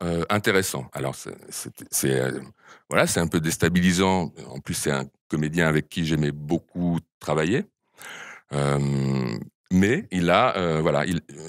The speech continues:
il a refusé de faire partie de, de cette aventure. Et, euh, j'ai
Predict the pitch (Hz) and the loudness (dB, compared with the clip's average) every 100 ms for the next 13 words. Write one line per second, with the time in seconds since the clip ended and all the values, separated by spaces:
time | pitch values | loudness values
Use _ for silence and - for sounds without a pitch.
0 | 69 - 85 90 110 95 92 110 - 90 | -16 -6 0 2 2 2 0 0 -2 -2
1 | 95 123 135 90 87 - 90 - 73 - | 0 0 -4 -4 -4 0 -2 0 -6 -6
2 | 110 107 92 87 82 80 - 80 78 76 | -4 0 2 2 2 -2 -4 -2 0 -2
3 | 90 95 85 82 - 69 - _ _ _ | -2 0 2 0 -2 -6 -8 _ _ _
4 | - - - - _ _ _ _ _ _ | -20 -20 -20 -20 _ _ _ _ _ _
5 | _ _ _ _ _ _ - 110 123 143 | _ _ _ _ _ _ -4 2 4 6
6 | 110 98 95 92 | 6 6 6 4